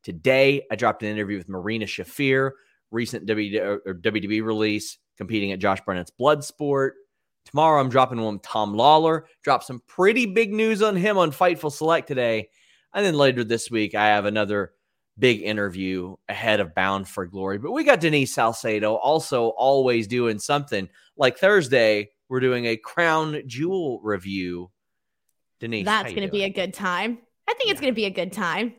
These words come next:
Speaker 1: Uh, it's, it's a pretty
Speaker 2: Hopefully.
Speaker 1: decent card. Pretty decent
Speaker 2: Yeah,
Speaker 1: card.
Speaker 2: the card looks good. And I mean,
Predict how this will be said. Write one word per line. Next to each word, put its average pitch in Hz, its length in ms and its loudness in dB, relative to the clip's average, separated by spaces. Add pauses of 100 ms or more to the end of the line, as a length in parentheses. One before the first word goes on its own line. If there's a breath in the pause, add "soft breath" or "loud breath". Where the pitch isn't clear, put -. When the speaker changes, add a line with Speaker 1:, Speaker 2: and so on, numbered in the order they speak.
Speaker 1:
Uh, - 100 -10
it's, 247 220 -6
it's - 0 -
a - 20 2
pretty 440 180 2
Speaker 2:
Hopefully. 262 240 0
Speaker 1:
decent 143 280 2
card. 113 380 0
Pretty 233 160 -12
decent 147 360 -4
Speaker 2:
Yeah, 320 100 4
Speaker 1:
card. 180 200 2
Speaker 2:
the 277 60 -4
card 381 420 0
looks 240 220 -6
good. 208 480 2
And 247 120 0
I 247 120 2
mean, 294 400 -2